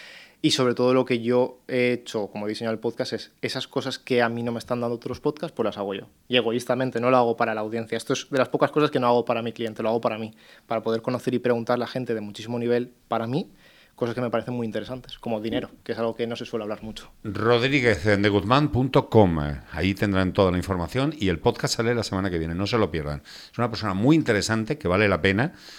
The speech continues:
Speaker 2: Yo os de-, os recomendaría que lo escucharais. Y una vez lo escuchéis, lo contratéis. O como mínimo os toméis un café con él. Seguro, seguro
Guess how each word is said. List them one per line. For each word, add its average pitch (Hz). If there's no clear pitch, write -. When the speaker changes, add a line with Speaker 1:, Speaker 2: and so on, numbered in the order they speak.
Speaker 2:
Yo 110
os 95
de-, 98
os 92
recomendaría 90
que 92
lo 87
escucharais. 110
Y 104
una 117
vez 98
lo 101
escuchéis, 120
lo 87
contratéis. 80
O 80
como 90
mínimo 113
os -
toméis 92
un 98
café 87
con 78
él. 69
Seguro, 123
seguro 127